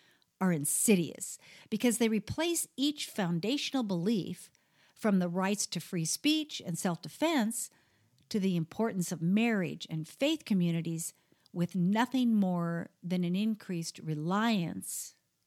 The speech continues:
on government. The twisted disintegrationist vision replaces the traditional unionist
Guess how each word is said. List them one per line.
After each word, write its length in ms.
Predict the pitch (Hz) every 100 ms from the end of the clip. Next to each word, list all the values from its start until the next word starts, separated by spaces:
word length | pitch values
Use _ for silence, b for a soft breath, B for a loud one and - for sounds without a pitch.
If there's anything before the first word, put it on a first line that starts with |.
| _
on 220 | 156 143 143
government. 680 | 220 214 180 151 - - _ _ _ _ _ _ _ _ _ _ _ _ _ _ _ _ _ B B B B
The 80 |
twisted 680 | 190 - - 320 - - 294 170
disintegrationist 1600 | 190 277 - _ 196 190 185 165 160 156 165 160 175 - - - _ _ _
vision 720 | 143 143 233 302 180 143 160 175 B B B
replaces 680 | 220 - - 277 381 226 180
the 120 | 180
traditional 600 | - 170 165 - 165 151
unionist 920 | 147 185 226 214 156 - 190 - -